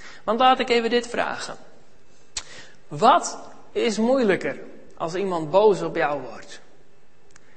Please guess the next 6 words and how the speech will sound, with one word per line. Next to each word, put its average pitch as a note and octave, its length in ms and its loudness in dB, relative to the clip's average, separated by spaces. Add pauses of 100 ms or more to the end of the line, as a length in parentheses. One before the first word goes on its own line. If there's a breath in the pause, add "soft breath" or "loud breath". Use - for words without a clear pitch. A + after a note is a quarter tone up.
(280 soft breath)
Boos D#3 440 0
terug C4 280 0
worden F#3+ 440 -4 (680)
of D#3 160 -4
vriendelijk D#3+ 440 -4
reageren? C3 640 -8